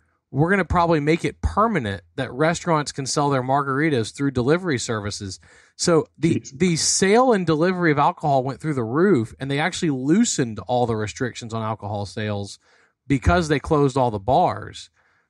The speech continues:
Speaker 1: And, uh, and so I, but I heard about that. Like, it was such a
Speaker 2: But
Speaker 1: strange
Speaker 2: w-,
Speaker 1: thing to close.
Speaker 2: the, the in-, the interesting effect of that was actually very positive, I think.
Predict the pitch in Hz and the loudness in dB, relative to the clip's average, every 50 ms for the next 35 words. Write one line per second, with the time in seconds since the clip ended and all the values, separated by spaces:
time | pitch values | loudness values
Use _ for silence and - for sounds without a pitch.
0 | _ _ - 147 151 151 143 139 131 131 139 131 123 131 123 - - 127 131 143 | _ _ -6 -4 -2 0 0 -2 -2 0 -2 -2 -2 -2 -6 -6 -6 -4 -2 -4
1 | 139 131 151 147 120 139 123 98 - - 240 262 294 262 175 113 98 - - 104 | -2 -2 -2 -2 -2 -2 -4 -6 -6 -4 -2 0 0 0 0 0 -2 -2 -4 -4
2 | 98 95 98 104 101 - 131 135 120 - - 196 202 - 208 - - - 123 127 | -4 -4 -4 -8 -10 -8 -6 -6 -6 -4 -4 -4 -4 -4 -6 -6 -4 -4 -2 0
3 | 139 147 151 151 147 147 139 156 147 139 135 - - 170 214 190 127 - - 135 | 0 0 0 -2 -2 -2 -2 -2 -2 -4 -4 -4 -2 -2 -2 -2 -2 -6 -6 -2
4 | 127 147 147 - - 131 135 151 160 - 170 165 - - - - 185 185 165 - | 0 -2 -2 -2 -6 -2 0 0 2 2 0 -2 -2 -6 -8 -4 -2 -2 -2 -2
5 | - 180 - 185 175 147 - - 160 156 - - 170 139 123 113 110 - 127 117 | -4 -4 -2 -2 -2 -2 -2 -4 -4 -4 -4 -4 -4 -2 -2 -4 -4 -4 -6 -4
6 | - 131 - 202 175 131 110 110 117 - - - - 127 120 127 120 110 98 - | -4 -4 -2 -2 -2 0 2 0 0 0 -4 -6 -6 -4 -2 0 0 0 -2 -4
7 | - 107 104 98 - 95 95 107 - | -6 -8 -8 -8 -8 -10 -12 -12 -14